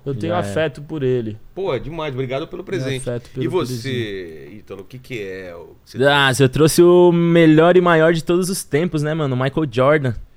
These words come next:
Speaker 2: É,
Speaker 3: Ó.
Speaker 2: esse pingente aí, mano.
Speaker 1: Cravado.
Speaker 2: Ele tem uma história muito foda na minha vida, que meu primeiro salário que eu ganhei fazendo música, mano, eu fui na Galeria do Rock.
Speaker 3: Lá no
Speaker 2: E
Speaker 3: centro?
Speaker 2: lá no centro, e comprei essa corrente, mano.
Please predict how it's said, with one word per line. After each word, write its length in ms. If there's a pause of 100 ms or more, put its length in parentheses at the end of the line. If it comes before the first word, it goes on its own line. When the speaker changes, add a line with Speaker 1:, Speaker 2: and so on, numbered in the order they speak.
(540)
Speaker 2:
É, 580
Speaker 3:
Ó. 60
Speaker 2:
esse 180
pingente 500
aí, 220
mano. 260
Speaker 1:
Cravado. 680
Speaker 2:
Ele 180
tem 140
uma 60
história 280
muito 180
foda 300
na 100
minha 140
vida, 300
que 720 (840)
meu 120
primeiro 280
salário 580
que 140
eu 60
ganhei 300
fazendo 340
música, 440
mano, 240
eu 40
fui 120
na 80
Galeria 320
do 140
Rock. 460 (760)
Speaker 3:
Lá 140
no 80
Speaker 2:
E 140
Speaker 3:
centro? 300
Speaker 2:
lá 100
no 100
centro, 440
e 20
comprei 260
essa 160
corrente, 500
mano. 180